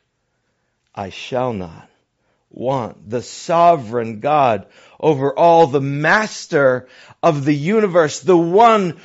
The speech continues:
who holds all things together in his hands, David says, "That Lord, he is my shepherd."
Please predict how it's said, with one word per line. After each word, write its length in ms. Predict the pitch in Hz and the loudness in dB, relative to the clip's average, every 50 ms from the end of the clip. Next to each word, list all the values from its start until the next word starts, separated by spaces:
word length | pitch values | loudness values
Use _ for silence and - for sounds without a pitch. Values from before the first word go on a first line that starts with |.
| _ _ | _ _
who 180 | - 196 208 185 | 0 2 4 4
holds 380 | 190 202 185 185 180 156 131 | 6 6 6 6 6 2 0
all 480 | - - - 214 220 247 254 254 247 220 | -10 -4 0 2 6 8 8 8 8 6
things 880 | - - - 202 190 175 160 143 127 123 117 117 110 - - - - _ _ _ _ _ _ _ _ _ | 4 -4 -2 0 0 2 2 0 -2 -4 -6 -8 -12 -14 -20 -20 -20 _ _ _ _ _ _ _ _ _
together 600 | - 165 156 143 175 170 170 156 151 135 123 127 | -8 -6 -2 4 6 6 6 6 6 4 2 2
in 160 | 131 123 123 | 0 -2 -4
his 200 | 123 110 101 - | -6 -6 -8 -10
hands, 560 | - 127 120 113 110 104 98 98 101 98 - | -12 -8 -8 -6 -6 -6 -8 -10 -12 -16 -16
David 380 | - 95 123 123 117 110 98 85 | -8 -6 -6 -4 -4 -6 -8 -10
says, 600 | - 117 104 101 101 90 90 82 - _ _ _ _ _ _ _ _ _ _ _ _ _ _ _ _ _ _ _ | -10 -10 -8 -8 -8 -10 -16 -20 -20 _ _ _ _ _ _ _ _ _ _ _ _ _ _ _ _ _ _ _
"That 500 | - 98 110 156 196 214 208 240 226 214 | -16 -6 0 2 2 4 4 2 0 -2
Lord, 600 | 165 156 165 175 165 143 120 92 - - - - _ _ _ _ _ _ _ _ _ _ _ _ _ _ _ _ _ _ _ _ _ _ _ _ _ _ | 0 4 6 6 6 6 4 0 -2 -12 -18 -20 _ _ _ _ _ _ _ _ _ _ _ _ _ _ _ _ _ _ _ _ _ _ _ _ _ _
he 300 | _ - - 160 160 139 | _ -8 -6 -4 -2 0
is 300 | 135 135 131 110 101 113 | -2 -2 -2 -6 -8 -10
my 760 | 120 120 131 139 151 156 151 131 110 101 101 107 - - - _ _ _ _ _ _ _ _ _ _ _ _ _ _ _ | -10 -8 -8 -6 -4 -4 -4 -4 -4 -8 -12 -16 -20 -20 -20 _ _ _ _ _ _ _ _ _ _ _ _ _ _ _
shepherd." 680 | _ - - - 147 127 131 _ - 98 113 - _ | _ -20 -14 -10 -8 -8 -8 _ -12 -16 -16 -16 _